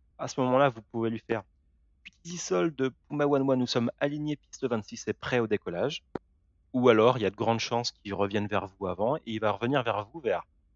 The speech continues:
en disant, « Pumba one one, vous êtes autorisé décollage piste vingt-six, le vent du zéro soixante pour douze nœuds, et vous décollerez virage droite et vous rappellerez sortie de zone. »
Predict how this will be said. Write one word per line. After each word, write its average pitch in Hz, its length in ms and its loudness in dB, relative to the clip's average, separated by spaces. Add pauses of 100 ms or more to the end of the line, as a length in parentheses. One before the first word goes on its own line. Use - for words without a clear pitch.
(120)
en 107 80 -2
disant, « 110 300 0 (500)
Pumba 190 320 2
one 160 200 2
one, 107 280 2
vous 110 200 -4
êtes - 120 -2 (160)
autorisé 147 640 -2
décollage 92 500 -4
piste - 300 -10
vingt-six, 160 580 -6
le 131 220 0
vent 127 420 0 (560)
du 127 140 -10
zéro 165 400 -2
soixante 143 680 -2 (160)
pour 120 400 -6 (680)
douze 180 280 -4
nœuds, 127 400 2 (240)
et 104 180 0
vous 101 220 -8
décollerez 117 760 0
virage 139 340 -4
droite 131 360 0
et 123 60 -4
vous 104 120 -10
rappellerez 113 420 0
sortie - 300 -8 (160)
de 104 60 -12
zone. » 90 240 -4